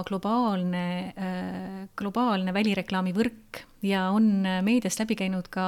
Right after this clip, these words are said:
äh, suurejoonelised plaanid juba sel aastal, äh, asuda mõnda välisriiki, et, et kuidas sellega lood on, et mis teil järgmised need vallutused on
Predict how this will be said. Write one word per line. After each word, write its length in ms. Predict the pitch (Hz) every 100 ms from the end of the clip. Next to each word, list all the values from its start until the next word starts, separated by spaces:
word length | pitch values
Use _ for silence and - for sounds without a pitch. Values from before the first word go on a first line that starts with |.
| 185
äh, 280 | 190 185 185
suurejoonelised 540 | - 226 214 190 180 170
plaanid 460 | 214 233 190 -
juba 180 | 185 185
sel 220 | 180 240
aastal, 460 | 214 208 - 190 180
äh, 720 | 180 185 190 185 - - - - - - - - - -
asuda 680 | 175 226 226 196 190 190 196 - - -
mõnda 360 | 220 226 208 190
välisriiki, 680 | 247 285 - 190 180 - 190
et, 280 | 185 - 190
et 500 | 190 202 - - 196
kuidas 240 | 277 277
sellega 380 | - 247 185 190
lood 280 | 196 180 185
on, 120 | 185
et 100 | 180
mis 140 | 220 -
teil 180 | 196
järgmised 420 | 190 226 226 180 180
need 160 | 175
vallutused 580 | 214 233 185 - 175 185
on 140 | 220